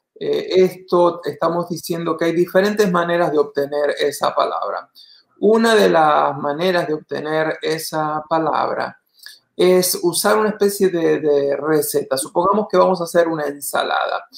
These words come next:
Algunos ponen primero el aceite, después la sal, el vinagre. Otro empieza con el vinagre, la sal y el aceite.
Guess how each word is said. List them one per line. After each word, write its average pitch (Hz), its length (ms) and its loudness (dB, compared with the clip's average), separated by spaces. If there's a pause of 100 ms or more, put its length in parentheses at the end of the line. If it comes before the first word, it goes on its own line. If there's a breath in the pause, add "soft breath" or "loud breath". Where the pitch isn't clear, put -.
(180 loud breath)
Algunos 208 340 4
ponen 185 280 2
primero 170 300 0
el 160 80 2
aceite, 175 600 0
después 143 420 -2
la 143 180 -2
sal, 165 420 2
el 135 140 0
vinagre. 175 440 0
Otro 185 180 2
empieza 175 280 0
con 170 120 -2
el 170 100 -2
vinagre, 175 640 2
la 151 120 2
sal 165 360 2
y 151 40 0
el 143 80 2
aceite. 156 520 -2